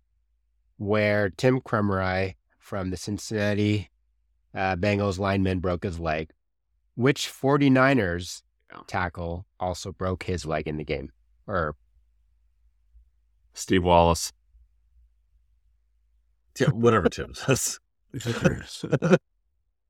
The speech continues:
Speaker 1: Final answer, Tim? Okay. All
Speaker 2: Yeah.
Speaker 1: right.
Speaker 2: Bubba Paris replaced him.
Speaker 1: Number
Speaker 3: Still on
Speaker 2: Harris
Speaker 3: the team
Speaker 2: Parton
Speaker 3: at that
Speaker 2: was on
Speaker 3: point.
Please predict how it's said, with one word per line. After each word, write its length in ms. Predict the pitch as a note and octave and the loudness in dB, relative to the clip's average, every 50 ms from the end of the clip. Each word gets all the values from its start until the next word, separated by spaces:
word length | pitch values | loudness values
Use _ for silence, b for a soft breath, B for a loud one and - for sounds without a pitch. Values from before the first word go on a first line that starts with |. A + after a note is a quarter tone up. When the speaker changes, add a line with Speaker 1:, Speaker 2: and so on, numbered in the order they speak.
| _ _ | _ _
Speaker 1:
Final 260 | - - A2+ G#2+ G#2+ | -2 0 0 2 2
answer, 220 | G#2+ G#2+ G2+ - B2+ | 2 0 0 0 -2
Tim? 220 | - C3 B2+ B2+ B2 _ _ _ _ _ _ _ _ _ _ _ _ _ _ _ _ _ _ _ _ _ _ _ _ _ _ _ _ _ _ _ _ _ _ _ _ _ - | 0 0 -2 -2 -4 _ _ _ _ _ _ _ _ _ _ _ _ _ _ _ _ _ _ _ _ _ _ _ _ _ _ _ _ _ _ _ _ _ _ _ _ _ -8
Okay. 400 | F#2+ F2 F2 - A2 B2 C#3 G2 - _ _ - - | -6 -6 -4 -2 0 0 0 0 -4 _ _ -8 -2
All 60 | A#2 | 2
Speaker 2:
Yeah. 140 | G2+ E2 C#2 | 4 4 4
Speaker 1:
right. 120 | - - _ _ _ _ _ _ _ _ _ _ _ _ _ _ _ _ _ _ _ _ _ _ _ _ _ _ _ _ _ _ _ _ _ _ - | 2 -2 _ _ _ _ _ _ _ _ _ _ _ _ _ _ _ _ _ _ _ _ _ _ _ _ _ _ _ _ _ _ _ _ _ _ -10
Speaker 2:
Bubba 320 | G2+ - A2 G2+ G2 F2 | -4 0 0 2 2 0
Paris 360 | - A2 G2 F#2+ F#2+ F2+ - - | 2 2 4 4 4 2 0 -4
replaced 400 | F#2+ - F#2 E2 D2 - - D#2 | -8 -6 -4 -4 -4 -6 -6 -8
him. 100 | D2+ G#2 | -6 -2
Speaker 1:
Number 680 | A2+ A#2+ C3+ D3+ D#3+ D#3+ D#3 D#3 D#3 D3+ D#3 D3 B2+ - _ _ _ _ _ _ _ _ _ _ _ _ | 0 4 4 6 6 6 6 6 6 6 6 4 2 -2 _ _ _ _ _ _ _ _ _ _ _ _
Speaker 3:
Still 280 | - - G#2+ G#2+ G#2+ | -14 -10 -6 -4 -2
on 80 | A2+ A2 | 2 4
Speaker 2:
Harris 140 | A2 A2 G#2+ | 4 4 4
Speaker 3:
the 60 | C3 | 4
team 80 | B2 | 4
Speaker 2:
Parton 160 | A2 A2 A2 G2+ | 6 6 6 6
Speaker 3:
at 40 | |
that 40 | G2+ | 4
Speaker 2:
was 100 | F#2 F#2 | 2 2
on 160 | G2+ G#2 G2+ | 2 2 2
Speaker 3:
point. 160 | G2+ G2+ - | 2 0 -2